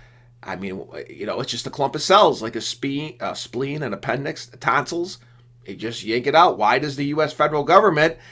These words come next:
have to be involved in that if they're not involved in s-, a spleen or appendix or a tonsils being pulled out? So it goes back to the states, and that's what's going to take place here. So the first number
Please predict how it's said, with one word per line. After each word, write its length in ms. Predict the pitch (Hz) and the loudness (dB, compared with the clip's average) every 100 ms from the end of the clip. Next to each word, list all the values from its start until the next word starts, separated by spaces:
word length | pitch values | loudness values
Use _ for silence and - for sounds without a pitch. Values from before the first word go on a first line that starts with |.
| - | -2
have 180 | 131 151 | 4 4
to 60 | 151 | 4
be 120 | 156 | 4
involved 360 | 160 156 165 151 | 6 10 8 8
in 100 | 143 | 4
that 400 | 202 220 180 - - - | 8 10 8 4 -18 -8
if 140 | 123 - | -6 -2
they're 100 | 156 | 4
not 280 | 160 180 | 6 6
involved 460 | 180 123 120 135 - | 2 2 6 6 4
in 100 | 151 | -4
s-, 240 | 143 - - - | -6 -8 -6 -4
a 80 | |
spleen 520 | 127 - - 123 143 156 | -2 -4 -2 0 0 0
or 160 | 143 | 0
appendix 640 | 143 - 123 127 151 - - - - | 0 -2 -4 -4 -6 -8 -14 -12 2
or 140 | 160 | 2
a 40 | |
tonsils 600 | 170 - 185 226 185 165 | 2 4 6 6 2 -2
being 260 | 117 147 131 | -2 -4 -4
pulled 300 | 123 127 117 | -2 -2 -2
out? 340 | 104 82 - | -4 -4 -8
So 480 | - 175 214 156 - - - - | -2 6 8 8 6 -6 -16 -4
it 100 | 131 | 2
goes 220 | 135 127 | 2 2
back 340 | - 123 127 | 2 2 2
to 100 | - | -4
the 100 | 143 | -8
states, 600 | 160 - 196 147 - - - _ _ _ _ _ _ - - | -6 0 4 4 2 -12 -14 _ _ _ _ _ _ -20 -14
and 180 | - 127 | -6 -2
that's 220 | 131 127 | 0 0
what's 140 | 135 - | -2 -4
going 180 | 139 127 | -2 -2
to 60 | |
take 260 | - 135 - | -2 -4 2
place 280 | 165 160 - | 2 2 -2
here. 260 | 92 - _ _ - - - - - | -10 -12 _ _ -20 -20 -20 -20 2
So 120 | 175 | 6
the 80 | 185 | 8
first 300 | 285 262 170 | 6 6 8
number 560 | 170 147 160 185 190 | 6 8 6 6 2